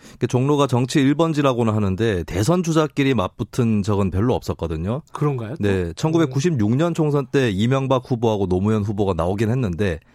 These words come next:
Speaker 1: 그때는 둘 다 대선 주자이기는커녕 비주류 정치인에
Speaker 2: 아,
Speaker 1: 해당했고,
Speaker 2: 구십육 년.
Speaker 1: 노무현
Speaker 2: 음.
Speaker 1: 후보는 특히 삼 등을 했기 때문에 그때 뭐,
Speaker 2: 음.
Speaker 1: 맞대결이 크게 재미가 있지는 않았었죠.
Speaker 2: 네.
Speaker 1: 근데 이번에는 이낙연 대 황교안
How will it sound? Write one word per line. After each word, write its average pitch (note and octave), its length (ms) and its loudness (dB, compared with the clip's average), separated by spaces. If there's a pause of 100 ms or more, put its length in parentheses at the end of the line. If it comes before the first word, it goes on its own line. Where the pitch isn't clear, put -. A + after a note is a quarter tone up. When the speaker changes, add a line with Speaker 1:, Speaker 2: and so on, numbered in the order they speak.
(140)
Speaker 1:
그때는 D#3+ 340 -2
둘 A#2 220 0
다 G2 320 0 (300)
대선 C3+ 320 0
주자이기는커녕 C3+ 960 0
비주류 D3 600 0
정치인에 F#2+ 460 -2
Speaker 2:
아, E2+ 100 0
Speaker 1:
해당했고, F2+ 360 -2
Speaker 2:
구십육 - 440 -2
년. C3 220 -2
Speaker 1:
노무현 D3+ 320 2
Speaker 2:
음. E3+ 60 4
Speaker 1:
후보는 D#3 260 0
특히 C#3 200 -4
삼 E3 220 0
등을 F#3 220 -2
했기 F#2 200 -4
때문에 E2+ 580 -4
그때 C#3+ 240 -4
뭐, A2+ 160 -2
Speaker 2:
음. - 20 -2
Speaker 1:
맞대결이 G#2 480 -2
크게 D3 280 -6
재미가 G2+ 360 -2
있지는 G2+ 320 -4
않았었죠. F2 640 -6
Speaker 2:
네. B2 220 -2
Speaker 1:
근데 B2 160 0
이번에는 D#3+ 540 0
이낙연 D#3+ 500 2
대 E3 120 2
황교안 G2 540 0